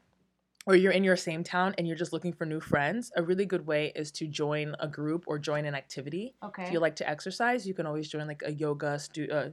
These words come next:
Speaker 1: go to a yoga class, um, go to a spin class, go just search for different activities around town. If you're in the States and you're, like, in a city that has Groupon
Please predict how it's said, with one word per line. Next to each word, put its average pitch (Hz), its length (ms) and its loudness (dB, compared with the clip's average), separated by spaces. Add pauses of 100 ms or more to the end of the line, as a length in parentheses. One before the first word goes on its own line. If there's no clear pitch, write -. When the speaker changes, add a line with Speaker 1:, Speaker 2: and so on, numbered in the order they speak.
Speaker 1:
go 180 80 -2
to 160 120 -2
a - 20 0
yoga 156 260 0
class, 190 460 -6 (500)
um, 147 220 2
go 151 80 -2
to 151 140 -4
a 135 40 -6
spin 226 280 -4
class, 214 480 2
go 165 580 2 (160)
just 165 220 -6
search 170 280 0
for 151 260 0
different 156 380 -6
activities 147 480 -6
around 143 440 -2
town. 170 380 0
If - 100 -10
you're 220 120 2
in 214 80 0
the 185 40 -2
States 160 580 -4 (400)
and 147 420 0
you're, 151 200 2
like, 143 140 0
in 151 80 0
a 139 100 -2
city 151 300 -4
that 139 280 0 (180)
has 156 200 0
Groupon 147 520 -2